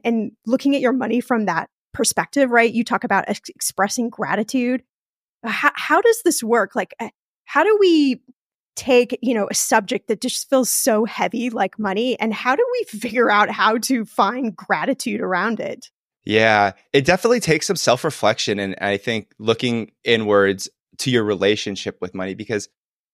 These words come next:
Speaker 2: ultimately when you start peeling back the layers, money is, you know, it's a tool. It's a tool for us to impact the world, to share value,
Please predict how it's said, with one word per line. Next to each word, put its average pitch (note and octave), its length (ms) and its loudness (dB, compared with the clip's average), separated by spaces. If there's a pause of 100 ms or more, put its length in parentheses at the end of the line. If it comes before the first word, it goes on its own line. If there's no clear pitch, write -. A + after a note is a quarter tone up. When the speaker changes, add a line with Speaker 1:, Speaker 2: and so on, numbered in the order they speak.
(200)
Speaker 2:
ultimately C#3 460 2
when A2+ 120 4
you A2+ 60 2
start - 180 0
peeling B2+ 320 2
back A2 220 0
the G2 80 -2
layers, G2+ 340 2
money C3+ 200 0
is, - 200 -8 (140)
you B2+ 120 -2
know, G2 200 2
it's C3 120 -4
a D#3 60 0
tool. D#2+ 440 -4
It's - 140 -8
a C3 60 0
tool C3 380 -2
for A2+ 240 -2
us G2+ 260 0
to F2+ 140 -2
impact G2+ 380 -4
the G2 80 -8
world, A2+ 340 0
to G#2 80 -10
share F2 280 -2
value, G#2 580 2